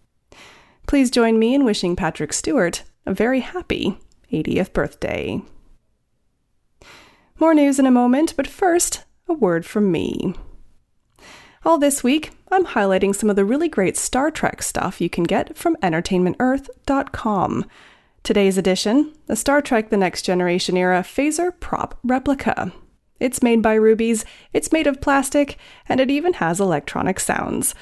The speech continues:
While it may not be the closest thing to the screen-used prop phasers, it is a classic. And on Entertainment Earth,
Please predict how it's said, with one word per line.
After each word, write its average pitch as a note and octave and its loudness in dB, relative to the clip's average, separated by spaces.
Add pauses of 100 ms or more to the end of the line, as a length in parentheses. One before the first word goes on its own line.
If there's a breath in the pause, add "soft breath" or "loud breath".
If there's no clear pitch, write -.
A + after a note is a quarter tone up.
(420 loud breath)
While G#3 4
it G#3 2
may G#3 4
not G#3 2
be G#3 2
the G3 0
closest C#4 -2
thing G#3+ 2
to - 2
the F3 0
screen-used A3 0
prop E3+ 0
phasers, E3+ 0 (260)
it C#4 0
is F3+ 0
a G#3+ -4
classic. - -6 (480 loud breath)
And G3+ 2
on G3 4
Entertainment G#3+ 2
Earth, D#4+ -2